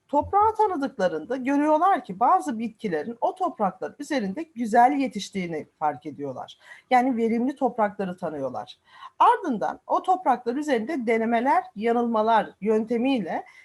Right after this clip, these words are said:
tarım denilen faaliyeti keşfediyorlar. Tarımı bulduktan sonra insan artık yerleşik hayata geçiyor diyebiliriz.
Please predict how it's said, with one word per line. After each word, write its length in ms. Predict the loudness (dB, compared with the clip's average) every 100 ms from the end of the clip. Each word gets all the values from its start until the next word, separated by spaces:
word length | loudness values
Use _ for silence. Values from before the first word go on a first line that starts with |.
| _
tarım 440 | 4 4 2 -2 -2
denilen 420 | 0 2 0 0
faaliyeti 640 | 2 4 4 2 -2 -4
keşfediyorlar. 760 | -6 -6 -8 -14 -10 -10 -10 -14 _
Tarımı 420 | 2 4 2 0
bulduktan 540 | -2 -4 -4 -6 -6 -6
sonra 440 | -4 0 0 0 -4 _ -2
insan 400 | -2 0 0 0
artık 420 | 0 0 -2 -8
yerleşik 540 | 2 2 4 -2 -4 -4
hayata 380 | 0 0 0
geçiyor 500 | -4 -4 -6 -6 -6
diyebiliriz. 880 | -4 -4 -2 -4 -6 -6 -6 -6 -12